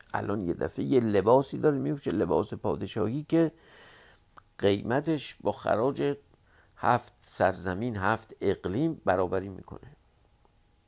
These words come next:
و در وقتی که مزراب شاه در قیتول مروان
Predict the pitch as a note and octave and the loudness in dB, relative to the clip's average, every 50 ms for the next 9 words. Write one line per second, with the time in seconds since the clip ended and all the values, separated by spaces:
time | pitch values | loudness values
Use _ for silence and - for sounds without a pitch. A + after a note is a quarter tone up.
0 | _ _ _ _ _ _ _ _ _ - - _ - - - - - - - - | _ _ _ _ _ _ _ _ _ -20 -20 _ -20 -20 -20 -20 -20 -20 -20 -4
1 | - - G#2 G#2 A#2 A2 G#2+ G2+ G#2 A#2 A2 - - - A2+ A2 - A#2+ A2 G#2+ | 2 2 4 6 8 8 8 8 6 4 4 4 0 -4 -8 -4 -2 -2 -2 -2
2 | A2 A2 G#2+ G2+ - - A#2 A2 A2+ A2 - - - G#2 A2+ G#2+ - A2+ A2 G#2 | 0 -2 -2 -2 0 2 4 4 4 2 0 0 2 2 2 4 4 4 2 2
3 | G2 - - A#2 G#2+ G#2+ G#2 G2+ - - A2 A2 G#2 G#2+ G#2 G#2+ G#2+ G#2 G#2+ G#2+ | 2 0 0 0 0 0 -2 -6 -10 -10 -8 -2 -2 0 0 0 0 0 0 -2
4 | G2+ G2 A2 A2 A2 | -2 -2 -2 -2 -2